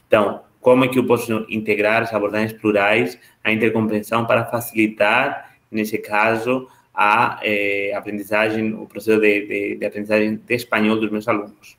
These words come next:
tá? Então, cada professor, ou até cada um de nós, enquanto estudante de uma língua estrangeira, vai ver para que que serve a intercompreensão para ele,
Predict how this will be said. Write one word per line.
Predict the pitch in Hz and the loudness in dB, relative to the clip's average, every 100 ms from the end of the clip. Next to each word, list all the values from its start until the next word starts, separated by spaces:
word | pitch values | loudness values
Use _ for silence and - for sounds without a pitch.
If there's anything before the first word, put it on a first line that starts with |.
| _ | _
tá? | 104 107 - - - - _ | -2 -2 -4 -14 -20 -20 _
Então, | 110 104 - - | 0 0 0 2
cada | 123 143 | 4 4
professor, | - 123 107 - 104 104 110 120 - - | 2 0 -4 -6 -2 0 0 -2 -10 -12
ou | 104 101 | -6 -4
até | 98 - 107 | -4 -2 -2
cada | 107 104 | 2 2
um | 101 113 | 2 0
de | 107 | -2
nós, | 101 110 107 - - | -2 -2 -4 -8 -14
enquanto | 101 - 104 101 104 101 98 104 110 - - - - | -8 -2 -2 -2 -4 -4 -4 -6 -10 -18 -20 -20 -20
estudante | - - - 107 110 107 | -16 -14 -6 -2 -2 -2
de | |
uma | 104 101 | -6 -6
língua | 101 | -10
estrangeira, | 98 117 110 110 110 131 - - _ _ | -8 -4 -2 2 4 2 -2 -20 _ _
vai | - 123 135 | 0 2 4
ver | 123 107 120 - - | 4 4 4 0 -4
para | 120 117 | -2 0
que | 139 | -2
que | 139 | -2
serve | 131 127 120 | -2 0 2
a | 120 | 0
intercompreensão | 113 110 107 110 | -2 -4 -6 -6
para | 110 135 | 0 2
ele, | 107 - | 2 -4